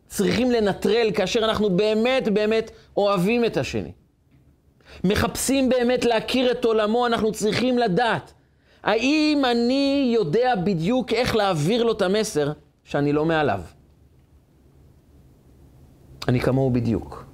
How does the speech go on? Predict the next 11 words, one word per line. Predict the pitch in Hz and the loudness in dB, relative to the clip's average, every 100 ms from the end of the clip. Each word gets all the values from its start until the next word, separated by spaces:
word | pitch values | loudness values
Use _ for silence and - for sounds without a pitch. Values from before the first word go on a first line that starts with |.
| - - - - - | -20 -20 -20 -20 -6
ואולי | 117 117 110 | 0 2 0
פחות. | 110 101 - - - - - - - - - - - - - - | 0 -2 -4 -8 -14 -14 -18 -20 -20 -20 -20 -20 -20 -20 -20 -6
ואם | 120 127 151 | -2 2 2
האדם | 123 123 135 107 | 2 2 2 2
ממולי | 107 101 104 123 95 - - - - - | 2 2 2 0 -4 -12 -20 -20 -12 -2
ירגיש | 117 110 107 139 135 - - - - - - - - - - | 0 2 2 0 0 -6 -10 -18 -20 -20 -20 -20 -20 -20 -12
שאנחנו | - - 113 110 120 | -4 0 2 2 0
שווה, | - 123 107 117 135 135 - | 0 0 2 2 2 0 -4
שווים | - 123 110 143 | -4 0 2 2
בין | 123 117 | 2 0
שווים, | 110 104 120 | -2 0 0